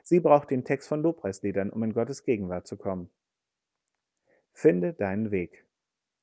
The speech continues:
Das alles sind Ideen, Möglichkeiten, die du benutzen kannst, um still zu werden.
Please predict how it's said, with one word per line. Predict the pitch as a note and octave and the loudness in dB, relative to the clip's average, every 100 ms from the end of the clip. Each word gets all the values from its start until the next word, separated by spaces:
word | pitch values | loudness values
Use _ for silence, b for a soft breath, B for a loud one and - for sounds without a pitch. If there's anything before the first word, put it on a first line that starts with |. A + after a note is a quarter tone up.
| _ | _
Das | C#3 C3 | -2 -2
alles | - G#2+ | -2 -2
sind | - C3+ | 0 -2
Ideen, | C3+ A#2 B2 G2+ F#2 b b b b | 0 2 2 2 -6 b b b b
Möglichkeiten, | D3 E3+ D#3 C3 - A#2+ A#2 | 4 4 4 -2 2 0 2
die | A#2 | -2
du | A2+ | 0
benutzen | A#2+ B2 C#3+ - B2+ | 0 0 -2 -4 -4
kannst, | B2 A#2+ | -4 -6
um | - | -8
still | B2+ - E3 | -4 -2 -2
zu | - F#2+ | -2 -2
werden. | F2+ F2 | -2 -4